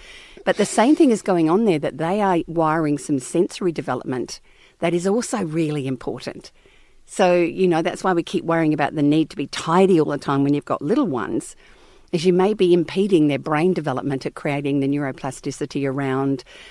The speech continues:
Speaker 2: um, linking senses and, um, and shapes and, and lids and
Speaker 1: Oh,
Speaker 2: all of
Speaker 1: I,
Speaker 2: those
Speaker 1: I am
Speaker 2: things.
Speaker 1: totally using that as an excuse. <laughs> Next time you come around, Maggie,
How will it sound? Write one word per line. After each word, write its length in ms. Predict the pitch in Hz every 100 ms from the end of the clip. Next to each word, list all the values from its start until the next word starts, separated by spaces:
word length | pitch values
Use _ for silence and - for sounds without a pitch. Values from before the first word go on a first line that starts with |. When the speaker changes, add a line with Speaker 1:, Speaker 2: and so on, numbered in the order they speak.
| - -
Speaker 2:
um, 320 | 139 135 131
linking 440 | 147 147 151 143
senses 680 | 139 - 151 143 - 131 139
and, 360 | - 135 135 131
um, 420 | 139 131 131 131 - _
and 180 | 147 139
shapes 520 | - - 147 - - -
and, 200 | 139 127
and 300 | 143 135 135 -
lids 540 | 151 170 160 139 -
and 340 | - 147 151 - _ _ -
Speaker 1:
Oh, 120 | 190
Speaker 2:
all 120 | 190 247
of 40 | 202
Speaker 1:
I, 60 | 175
Speaker 2:
those 120 | 180
Speaker 1:
I 120 | 185 190
am 160 | 196
Speaker 2:
things. 140 | 180 -
Speaker 1:
totally 320 | - 165 160
using 300 | 147 143 156
that 120 | 160
as 100 | 156 403
an 60 |
excuse. 400 | 349 403 320 185 415 - - 554
<laughs> 300 | - - 220
Next 240 | 240 311
time 140 | 285 220
you 60 |
come 200 | - 196
around, 240 | 175 175 175
Maggie, 440 | 170 180 226 320